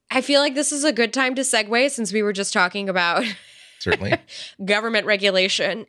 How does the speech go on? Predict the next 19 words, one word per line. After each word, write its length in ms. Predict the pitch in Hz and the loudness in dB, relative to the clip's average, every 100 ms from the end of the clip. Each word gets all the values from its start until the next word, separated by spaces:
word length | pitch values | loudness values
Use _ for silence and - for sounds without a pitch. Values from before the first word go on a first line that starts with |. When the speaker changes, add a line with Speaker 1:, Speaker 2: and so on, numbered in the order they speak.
| - | -2
Speaker 1:
<clears throat> 460 | 254 254 202 156 - _ _ _ _ _ _ _ - | 0 0 -2 -6 -16 _ _ _ _ _ _ _ -4
So 500 | - 240 214 208 190 - - - - - _ | 0 4 4 0 -4 -16 -20 -20 -20 -20 _
Congress, 720 | - 277 359 339 311 302 - - | -2 0 2 2 2 2 -2 -2
uh, 880 | 240 220 214 202 196 190 185 185 135 202 | 0 2 4 4 2 2 2 0 -4 -4
this, 400 | 226 226 - - - - 220 - _ 190 | -2 0 -2 -4 -12 -12 -12 -14 _ -18
Congress 380 | - 196 220 262 | -8 -6 -2 -4
here 140 | - 175 | -2 -2
in 60 | |
America, 600 | 151 135 131 - - 160 - | -2 0 -2 -4 -10 -12 -14
<laughs> 60 | - | -14
sorry, 1300 | - - - - - - - - - - - - 156 | -10 -8 -10 -12 -18 -20 -20 -20 -20 -16 -12 -8 -6
I 20 | |
never 200 | 196 196 | -6 -6
know 80 | 175 | -6
how 100 | 160 | -6
to 60 | 135 | -6
put 160 | 135 | -6
that. 220 | 131 127 - - - - - - | -2 -2 -4 -16 -14 -14 -6 0
Um, 520 | 208 196 190 170 | 2 2 -2 -10